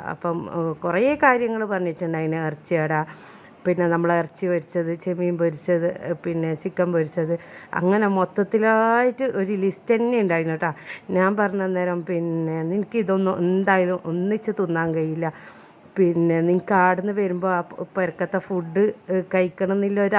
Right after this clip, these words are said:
ആഗ്രഹം കൊണ്ട് പറയുന്നതാണ് നീ. എന്തായാലും നമുക്ക് ഓരോരോ ദിവസങ്ങളായിട്ട് കുറച്ച് കുറച്ച് ആക്കാമെന്ന് പറഞ്ഞിട്ട് അങ്ങനെ ഇങ്ങനെ പറഞ്ഞിട്ട് തട്ടി വിട്ടിട്ടുണ്ടായിന് കേട്ടോ. അപ്പോൾ അത്യാവശ്യം എനിക്കിപ്പം വേണ്ട കാര്യങ്ങൾ എന്താണെന്ന് വെച്ചാൽ പറയുമെന്ന് പറഞ്ഞിട്ടുണ്ടായിന്.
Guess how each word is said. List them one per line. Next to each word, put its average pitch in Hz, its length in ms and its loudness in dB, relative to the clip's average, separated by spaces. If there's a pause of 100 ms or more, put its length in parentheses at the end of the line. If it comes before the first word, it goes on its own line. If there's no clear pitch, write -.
(120)
ആഗ്രഹം 190 500 -2
കൊണ്ട് 202 260 -6
പറയുന്നതാണ് 175 680 0
നീ. 165 80 -2 (600)
എന്തായാലും 214 500 2
നമുക്ക് 190 260 -6 (200)
ഓരോരോ 185 300 2 (100)
ദിവസങ്ങളായിട്ട് 202 680 0 (100)
കുറച്ച് 196 300 -4
കുറച്ച് 202 300 -2
ആക്കാമെന്ന് 180 380 -4
പറഞ്ഞിട്ട് 170 320 -6 (680)
അങ്ങനെ 240 320 4
ഇങ്ങനെ 214 180 0 (180)
പറഞ്ഞിട്ട് 190 400 0 (280)
തട്ടി 190 260 -2
വിട്ടിട്ടുണ്ടായിന് 160 600 -2
കേട്ടോ. 170 140 0 (460)
അപ്പോൾ 180 160 2 (240)
അത്യാവശ്യം 240 600 2
എനിക്കിപ്പം 208 440 -6 (100)
വേണ്ട 196 260 0 (100)
കാര്യങ്ങൾ 185 380 0 (160)
എന്താണെന്ന് 170 400 0
വെച്ചാൽ 180 300 -2
പറയുമെന്ന് 165 440 -2
പറഞ്ഞിട്ടുണ്ടായിന്. 160 720 -4